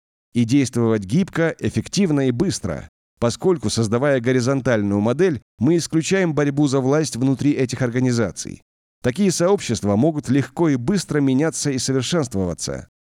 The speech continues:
подстраиваясь под изменения внешней среды и становиться хорошей альтернативой государствам и корпорациям, либо дополнять их.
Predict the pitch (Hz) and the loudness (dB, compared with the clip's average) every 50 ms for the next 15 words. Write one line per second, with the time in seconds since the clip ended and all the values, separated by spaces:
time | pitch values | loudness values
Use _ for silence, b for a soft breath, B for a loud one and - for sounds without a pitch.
0 | _ _ - 127 127 - - 135 139 139 131 123 120 113 - - - 120 113 120 | _ _ -2 -2 -2 -2 -2 0 2 2 2 2 2 0 -2 -2 -2 -2 0 0
1 | 113 113 123 120 123 127 123 117 113 113 101 113 117 113 - - 110 104 92 - | 0 2 2 2 2 2 2 2 2 2 2 0 0 0 0 0 -2 -2 -2 -2
2 | 98 98 101 92 110 156 202 202 - _ _ _ - 170 147 - - 131 127 127 | -2 0 0 2 0 0 0 -2 -4 _ _ _ -2 -2 -2 0 -2 0 0 0
3 | 143 190 180 - - 151 - - 139 127 156 185 - - 170 165 - 135 135 117 | 0 -2 -4 -4 -4 -4 -2 0 0 2 2 0 0 0 -2 0 0 0 -2 0
4 | 139 123 123 123 113 - - 160 147 143 147 139 120 - 131 139 151 - - 123 | 0 0 0 0 0 0 -2 -2 0 0 0 -2 -2 -4 -4 -4 -4 -2 -2 -2
5 | 113 104 139 156 135 - 139 139 131 131 - 120 110 120 117 - - 117 117 117 | 0 0 0 0 0 -2 -2 -2 -2 0 -2 -4 -2 -2 -2 0 0 0 2 2
6 | 110 - - 85 76 69 57 - _ _ _ _ _ _ - 90 95 120 131 160 | 0 -2 -4 -8 -8 -10 -12 -14 _ _ _ _ _ _ -4 -2 0 0 0 0
7 | 170 175 - - 131 123 120 113 - 110 110 120 160 196 - - - - - - | 0 -2 -4 -6 -4 -4 -2 -2 0 0 2 2 0 0 -4 -8 -14 -14 -16 -20